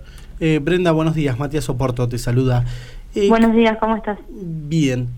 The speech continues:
Speaker 1: Quería saber, eh, que m-, nos contaras un poquito, para el que no esté informado, no sepa quién sos, que nos cuentes qué, qué es lo que te pasa y cuál es tu sueño, qué, qué es lo que querés hacer para, mm, viajar a China, a Beijing, si no me equivoco,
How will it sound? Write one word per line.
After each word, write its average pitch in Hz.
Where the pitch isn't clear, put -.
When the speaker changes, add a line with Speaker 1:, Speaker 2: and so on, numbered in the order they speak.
Speaker 1:
Quería 392
saber, 214
eh, 143
que 139
m-, 135
nos 139
contaras 165
un 160
poquito, 160
para 120
el 110
que 123
no 123
esté 131
informado, 135
no 123
sepa 120
quién 123
sos, 147
que -
nos 165
cuentes 220
qué, 151
qué 202
es 196
lo 190
que 156
te 214
pasa 220
y 165
cuál 214
es 220
tu 170
sueño, 196
qué, 170
qué 214
es 196
lo 196
que 160
querés 160
hacer 165
para, 127
mm, 127
viajar 131
a 135
China, 165
a 135
Beijing, 147
si -
no 135
me 135
equivoco, 165